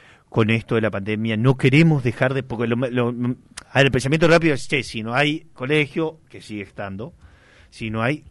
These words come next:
que no, vamos a buscar la forma de darle ese lugar de visibilidad al sector etario más grande que tenemos en la provincia. Hoy el cincuenta y dos por ciento de los misioneros tiene menos de veinticuatro años. Entonces, eh, estamos buscando la forma a través con,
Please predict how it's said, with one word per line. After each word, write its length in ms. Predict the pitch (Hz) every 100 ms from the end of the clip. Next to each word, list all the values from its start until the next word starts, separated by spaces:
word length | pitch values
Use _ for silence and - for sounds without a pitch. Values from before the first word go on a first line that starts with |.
| -
que 140 | 110
no, 260 | 98 117 85 -
vamos 320 | 110 127 123
a 20 |
buscar 320 | 113 107 113 120
la 100 | 107
forma 380 | 120 117 117
de 60 | 104
darle 260 | 101 110 104
ese 160 | 104
lugar 240 | 95 95 104
de 80 |
visibilidad 640 | 95 98 113 104 117 117 - - - - -
al 160 | 143 139
sector 320 | 135 - 156
etario 380 | 139 135 160 147
más 180 | 147
grande 320 | 143 139 151 143
que 80 |
tenemos 480 | 117 113 123 151 - -
en 100 | 98
la 80 | 95
provincia. 400 | 120 185 - 101
Hoy 140 | 107
el 80 | 101
cincuenta 320 | 107 101 101
y 20 |
dos 100 | 113
por 140 | 123 110
ciento 280 | 117 117
de 40 | 113
los 80 | 107
misioneros 440 | 104 110 127 131
tiene 240 | - 107 101
menos 220 | 104 104
de 60 | 101
veinticuatro 500 | 98 95 95 98 87
años. 320 | 85 - _ _ _ _ _ _ -
Entonces, 560 | 92 95 92 107 - _ _ _ _ -
eh, 240 | 87 78 - - _ -
estamos 380 | 107 - 110 120
buscando 360 | 110 - 110 113
la 100 | 101
forma 360 | 123 120 117
a 20 |
través 240 | 98 101 92
con, 400 | 95 90 82